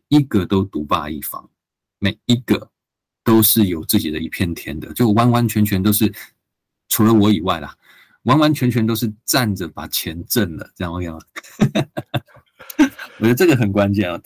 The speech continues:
因为这也会在，这也在干嘛？这也在衡量你的眼光啊。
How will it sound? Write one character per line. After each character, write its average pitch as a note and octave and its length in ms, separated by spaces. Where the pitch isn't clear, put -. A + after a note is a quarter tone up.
因 F#3+ 80
为 G#3 160
这 A3 140
也 A#2 120
会 C3+ 100
在， D3 240
这 G3+ 140
也 A#2 120
在 C#3+ 100
干 B2 140
嘛？ F#2 140
这 - 140
也 B2+ 40
在 C3 220
衡 - 260
量 B2 160
你 G#2 80
的 F#2 100
眼 D2+ 240
光 E2 240
啊。 D#2 140